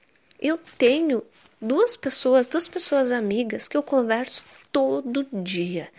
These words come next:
Pelo menos uma mensagem por dia eu mando pra essas duas pessoas. E todo dia de manhã eu mando uma mensagem de bom dia.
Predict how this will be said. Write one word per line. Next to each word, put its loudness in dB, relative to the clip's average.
Pelo 0
menos 2
uma -2
mensagem 0
por -4
dia -2
eu 4
mando -4
pra 0
essas 2
duas -2
pessoas. -2
E 2
todo 0
dia -2
de -2
manhã 0
eu 2
mando 0
uma -2
mensagem -6
de -2
bom 0
dia. 2